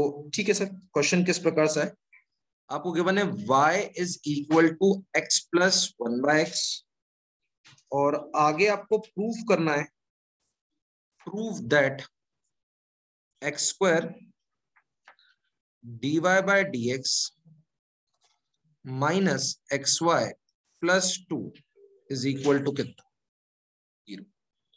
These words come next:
सर ठीक है, मतलब अच्छी बात है। मैंने बोला, "हाँ अच्छी बात तो है।" अगर आप यहाँ पे dy by dx निकालना चाहें तो x का कितना हो जाएगा? वन और वन by x का कितना हो जाएगा? माइनस वन by x square।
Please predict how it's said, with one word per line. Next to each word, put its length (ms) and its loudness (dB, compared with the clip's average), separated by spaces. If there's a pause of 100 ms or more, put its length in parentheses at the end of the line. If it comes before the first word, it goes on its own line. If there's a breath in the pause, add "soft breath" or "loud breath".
(320)
सर 200 -2
ठीक 220 0
है, 60 4
मतलब 320 0
अच्छी 260 0
बात 240 2
है। 60 -20 (140)
मैंने 140 -12
बोला, 220 2
"हाँ 200 2
अच्छी 220 -6
बात 280 0
तो 140 -2
है।" 80 0 (880)
अगर 240 -4
आप 200 -2
यहाँ 340 0
पे 100 4 (360)
dy 220 0
by 380 4 (140)
dx 420 -6
निकालना 440 0
चाहें 340 -6 (1200)
तो 60 -10 (140)
x 180 -2
का 80 4
कितना 280 2
हो 80 4
जाएगा? 260 0
वन 220 -2 (340)
और 80 -2
वन 220 0
by 120 2
x 100 -4
का 80 0
कितना 260 -2
हो 60 0
जाएगा? 300 -10 (720)
माइनस 540 0
वन 120 0 (120)
by 120 2 (440)
x 140 0
square। 280 -8